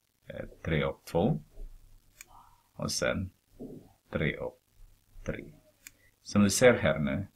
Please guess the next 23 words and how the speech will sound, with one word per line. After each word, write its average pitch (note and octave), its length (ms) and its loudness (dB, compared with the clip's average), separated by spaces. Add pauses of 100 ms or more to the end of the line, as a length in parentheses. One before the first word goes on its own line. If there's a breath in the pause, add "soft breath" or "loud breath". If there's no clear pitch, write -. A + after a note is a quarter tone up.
(180)
då F#2 120 0
har F2+ 220 6
du D#2+ 360 0
nio F#2 540 4
möjliga B2 480 4
utfall. - 380 -8 (2500)
Mm. G2+ 360 8 (720)
Det G#2+ 80 10
här B2 120 8
är C3 60 8
li-, G#2+ 240 6
jätteviktigt. F#2+ 680 0 (400)
Så - 140 2
om G2+ 80 12
ni G#2+ 80 12
har, B2 440 6
om G2+ 140 10
du G#2 60 8
har G#2+ 240 4
två C#3+ 220 4
föremål D#2+ 440 4
eller D2+ 240 2
mer, D#2 520 4